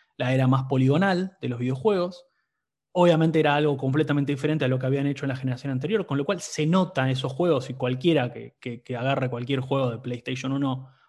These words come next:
o de Nintendo sesenta y cuatro se van a dar cuenta que son muy crudos,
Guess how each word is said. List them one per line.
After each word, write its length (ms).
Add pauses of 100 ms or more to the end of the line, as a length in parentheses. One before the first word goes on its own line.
o 100
de 60
Nintendo 300
sesenta 180
y 40
cuatro 220
se 160
van 180
a 140
dar 180
cuenta 320
que 80
son 220
muy 460
crudos, 640